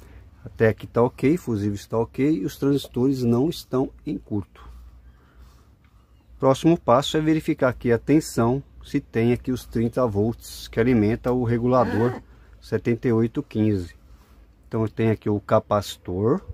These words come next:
tenho aqui o diodo e aqui eu tenho a entrada do nosso regulador, que é pra mim ter trinta volts. Se eu colocar aqui no capacitor, não tenho tensão nenhuma.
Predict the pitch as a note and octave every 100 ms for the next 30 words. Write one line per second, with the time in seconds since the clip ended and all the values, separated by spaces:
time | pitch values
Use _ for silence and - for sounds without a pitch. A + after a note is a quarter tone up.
0 | - - - - _ - - _ - -
1 | - A2+ - A#2 A2 B2 A#2 A2 C3+ D#3+
2 | - C#3+ E3+ D3 - C#3 F3 - - B2+
3 | D#3+ F3+ E3+ - - _ _ _ - -
4 | - A#2 B2 A2+ B2+ C#3 C3+ C3+ B2+ B2+
5 | D3 C3 C#3 D#3 D3 A#2 C3+ C#3 C3 B2+
6 | C3+ - A#2+ D3 - - - - - -
7 | - - - - - - A#2 A#2+ D3 E3
8 | D3+ A#2 A#2 - - - - - - -
9 | - - - - - D3 D#3+ C3+ A#2+ -
10 | C3+ D3 A#2+ - G#2+ - - C#3+ G2+ -
11 | - - - - - - - - - -
12 | - - - A2 - A#2 B2+ B2 B2+ G#2
13 | - C3 E3 D#3+ A#2 G2+